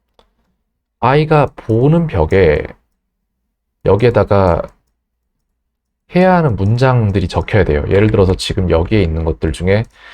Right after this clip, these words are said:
애니메이션도 있어요 라는 것에서 이 아이가 지금 뭘 모르는지를 파악을 해볼게요, 제가.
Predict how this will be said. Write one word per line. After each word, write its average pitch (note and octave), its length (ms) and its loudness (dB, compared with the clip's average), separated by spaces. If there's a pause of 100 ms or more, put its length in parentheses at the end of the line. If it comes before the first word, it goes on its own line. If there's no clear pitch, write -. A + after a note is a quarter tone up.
(280)
애니메이션도 A2+ 760 2
있어요 F2 680 2 (180)
라는 G2+ 280 0
것에서 F#2 540 0
이 A#2+ 120 0
아이가 G#2 260 2
지금 G2 260 -2
뭘 G#2+ 220 2
모르는지를 G2 500 2
파악을 C3 360 -2
해볼게요, B2+ 360 -2
제가. F2+ 380 -6